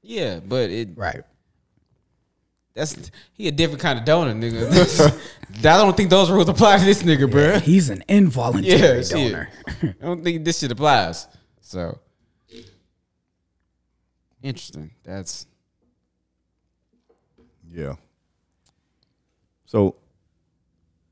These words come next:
Speaker 3: we started having this conversation the other day, and we kinda shelved it for the podcast.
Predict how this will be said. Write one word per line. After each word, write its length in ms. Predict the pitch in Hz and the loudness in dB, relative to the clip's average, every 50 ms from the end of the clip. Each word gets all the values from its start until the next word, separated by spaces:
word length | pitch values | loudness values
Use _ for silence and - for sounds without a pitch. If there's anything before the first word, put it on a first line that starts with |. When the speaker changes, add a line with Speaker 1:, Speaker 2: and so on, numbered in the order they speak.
| _ _ | _ _
Speaker 3:
we 100 | - 147 | -6 -2
started 220 | - - 185 156 160 | 0 2 2 4 4
having 180 | 151 135 131 | 2 2 2
this 100 | 127 120 | 0 -2
conversation 540 | - 131 123 123 113 104 139 120 113 - 107 | -2 -2 -2 0 0 2 2 0 0 -2 -4
the 60 | - | -4
other 140 | 95 95 87 | -2 -2 -2
day, 300 | 82 92 95 90 85 82 - _ _ _ _ _ _ _ _ _ | -2 0 0 -2 -2 -4 -8 _ _ _ _ _ _ _ _ _
and 100 | - 95 | -10 -8
we 80 | 95 92 | -6 -4
kinda 220 | - 107 95 90 | -2 -2 -2 -4
shelved 420 | - - - 117 113 110 101 87 90 | -2 0 2 2 4 2 0 -2 -4
it 60 | 80 | -8
for 100 | - 95 | -6 -6
the 80 | 87 85 | -6 -4
podcast. 680 | - 104 95 90 85 - - - 78 71 69 71 - | -2 -2 -2 -2 -2 -4 -6 -6 -6 -6 -8 -10 -14